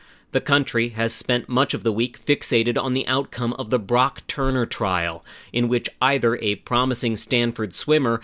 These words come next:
saw his Olympic hopes dashed, or an innocent woman was brutally victimized while unconscious. How you see it just depends on whether you're a sentient pile of shit or a real human being. Many listeners are already familiar with the unnamed victim's statement,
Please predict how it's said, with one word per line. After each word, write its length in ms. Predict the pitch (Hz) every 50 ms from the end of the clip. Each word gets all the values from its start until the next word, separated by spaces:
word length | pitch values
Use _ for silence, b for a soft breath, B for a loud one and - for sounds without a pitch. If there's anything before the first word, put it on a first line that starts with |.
| B B B
saw 200 | - 156 131 127
his 200 | 123 135 131 123
Olympic 420 | 123 117 123 131 127 - 123 -
hopes 340 | - 127 147 170 - - -
dashed, 560 | - 101 107 95 95 95 107 113 - - - B B B B B B _ _
or 400 | 196 208 220 196 180 175 175 -
an 180 | - 147 151 151
innocent 440 | 160 165 165 151 - 160 151 -
woman 360 | 139 165 202 170 135 135 143 123
was 220 | 127 147 143 123
brutally 540 | 104 95 98 127 151 180 165 160 156 156 143
victimized 720 | 110 156 170 - - 139 110 104 101 98 101 104 - -
while 260 | 101 98 101 101 95
unconscious. 880 | 95 98 104 101 - 117 120 127 131 - - 104 82 - - - - B B B B B B B B -
How 160 | 120 131 135
you 160 | 127 123 117
see 260 | 117 - 170 185 156
it 200 | 143 139 - -
just 200 | - 147 139 -
depends 340 | 170 - - 151 151 160 151
on 180 | 156 143 131 117
whether 220 | 139 143 143 139
you're 240 | 135 120 135 143 135
a 60 | 120
sentient 540 | - - 147 151 139 - - 139 131 - -
pile 340 | 135 139 139 143 131 127 120
of 80 | 107
shit 400 | - - - 214 190 170 - - B B B B B B
or 220 | - 202 208 202 202
a 60 | 185
real 340 | 127 120 117 110 110 110 104
human 400 | 98 107 104 101 101 107 110 98
being. 520 | 120 120 120 113 107 101 90 82 85 - - _ _ _ _ _ _ _ B B B B B B B B B
Many 300 | - 127 139 143 143 131
listeners 540 | 117 117 117 110 - - 117 120 131 123 131
are 240 | 123 123 123 - -
already 400 | 113 127 135 131 131 127 131 123
familiar 560 | - - 127 127 135 143 147 139 117 113 110
with 180 | 110 117 117 -
the 140 | 135 - -
unnamed 540 | 127 135 139 147 139 135 131 135 131 110 101
victim's 500 | 101 120 117 - - 120 113 110 104 -
statement, 640 | - - - 135 135 131 - 131 107 87 - -